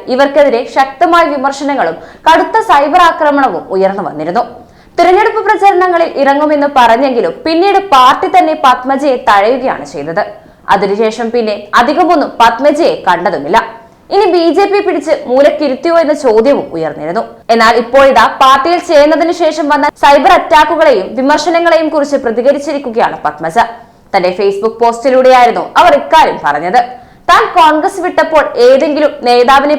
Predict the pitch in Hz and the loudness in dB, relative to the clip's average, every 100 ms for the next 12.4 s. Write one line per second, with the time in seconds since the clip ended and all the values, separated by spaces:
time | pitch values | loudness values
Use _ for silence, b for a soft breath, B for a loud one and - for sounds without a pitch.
0 | 285 220 208 214 240 240 339 339 339 311 | -2 -4 -6 0 -2 0 -2 -2 -4 -4
1 | 285 254 240 165 - B - 294 330 403 | 0 2 2 0 -10 B 0 2 4 4
2 | 392 359 277 269 294 302 330 285 269 240 | 2 2 0 2 2 2 2 2 0 -2
3 | 240 277 285 285 285 269 190 - B B | 0 0 -2 -2 -2 0 -2 -8 B B
4 | - 320 311 - 392 415 392 359 359 339 | 0 2 2 2 2 2 0 -2 0 2
5 | 330 285 262 302 285 302 285 277 277 277 | 0 -2 -2 0 0 0 -6 -2 0 -2
6 | 269 254 240 277 277 262 214 156 - 320 | 0 2 2 2 0 2 0 -2 0 2
7 | 320 359 403 381 294 277 277 247 240 247 | 2 0 2 2 2 0 0 0 0 -4
8 | 143 151 160 170 165 - - B B 190 | -6 -6 -6 -2 -2 -2 -8 B B -4
9 | 190 190 196 185 202 220 202 233 214 247 | -2 0 0 -2 -6 -6 -4 0 2 2
10 | 233 240 254 226 220 240 262 262 254 254 | 0 -2 -4 2 2 4 2 2 2 2
11 | 277 277 277 294 247 254 190 185 - B | 0 0 -2 0 0 0 0 -2 -6 B
12 | - 302 339 | 0 2 2